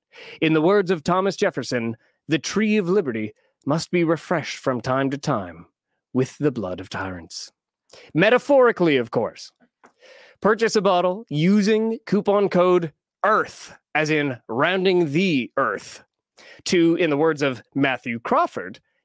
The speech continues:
"Get a few bucks knocked off your order." Five bucks specifically.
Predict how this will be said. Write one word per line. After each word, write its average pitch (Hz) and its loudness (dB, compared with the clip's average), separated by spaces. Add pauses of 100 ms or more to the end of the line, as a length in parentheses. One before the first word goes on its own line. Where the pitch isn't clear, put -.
(140)
"Get 202 0
a 220 0
few 208 0
bucks 202 -2
knocked 175 0
off 170 -2
your 170 2
order." 147 -2 (680)
Five 160 0
bucks 117 -2
specifically. - -10